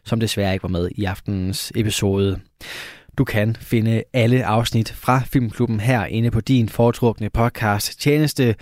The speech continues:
og, øh, så synes jeg også, du skal gå ind på Instagram og finde podcasten,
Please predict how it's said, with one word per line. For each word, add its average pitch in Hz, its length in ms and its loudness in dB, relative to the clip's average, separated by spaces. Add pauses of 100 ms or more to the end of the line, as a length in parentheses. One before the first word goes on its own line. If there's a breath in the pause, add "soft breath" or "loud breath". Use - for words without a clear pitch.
(220 loud breath)
og, 117 340 4
øh, 135 60 2
så 143 100 -4
synes 151 260 0
jeg 120 60 4
også, 123 100 0
du 123 80 -4
skal 110 120 -10
gå 127 80 2
ind 127 140 0
på 101 260 0
Instagram 135 600 0
og 104 140 -8
finde 151 220 2
podcasten, 113 680 0